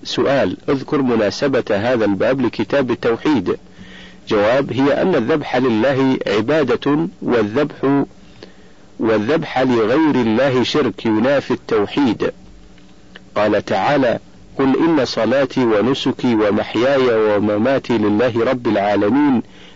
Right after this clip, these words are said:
لا شريك له وبذلك أمرت وأنا أول المسلمين". سورة الأنعام،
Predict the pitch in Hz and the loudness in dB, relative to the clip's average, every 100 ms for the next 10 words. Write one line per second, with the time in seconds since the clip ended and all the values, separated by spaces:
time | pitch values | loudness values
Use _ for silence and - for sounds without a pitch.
0 | - 104 135 143 131 120 117 - 107 117 | -4 0 2 0 0 0 0 0 0 2
1 | 139 127 113 104 104 135 123 107 117 104 | 2 2 2 2 2 2 0 0 0 0
2 | 107 135 - 123 107 104 101 131 113 113 | 2 0 -2 0 2 2 2 0 0 2
3 | 139 117 104 101 101 - 98 123 131 95 | 2 2 2 0 -2 -2 0 2 2 0
4 | - - - - - - - - - - | -4 -12 -20 -20 -20 -20 -20 -20 -20 -20
5 | - - - - - - - - - 143 | -20 -20 -20 -20 -20 -20 -20 -14 -4 0
6 | 143 117 117 110 107 95 101 127 156 147 | 0 0 0 0 0 0 0 0 0 -2